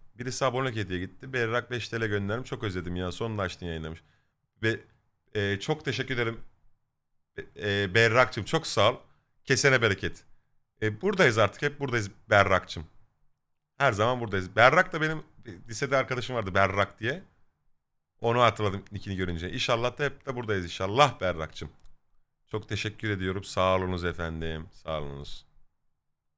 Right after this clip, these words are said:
Oğlum terbiyesizliğin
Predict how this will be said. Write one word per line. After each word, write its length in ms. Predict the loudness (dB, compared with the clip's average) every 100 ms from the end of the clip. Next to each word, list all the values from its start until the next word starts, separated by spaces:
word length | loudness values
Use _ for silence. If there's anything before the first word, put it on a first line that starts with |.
| _ _ _ _ _ _ _ _ _ _ _ _ _ _
Oğlum 300 | 2 2 0
terbiyesizliğin 1500 | 4 6 6 2 -2 -2 -2 -4 -8 -8 -6 -2 0 0 -2